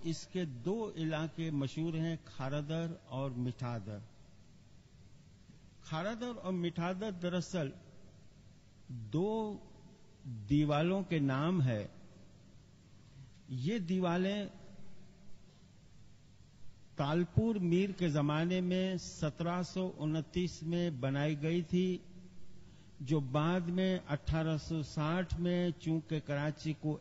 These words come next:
enlarge करना था, बढ़ाना था, इसलिए ये दीवालें तोड़ दी। एक दीवार ककरी ground से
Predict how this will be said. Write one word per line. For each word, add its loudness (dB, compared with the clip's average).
enlarge 4
करना 2
था, -2
बढ़ाना -4
था, -4
इसलिए -4
ये 2
दीवालें 2
तोड़ 4
दी। -4
एक 2
दीवार 4
ककरी 0
ground 0
से -6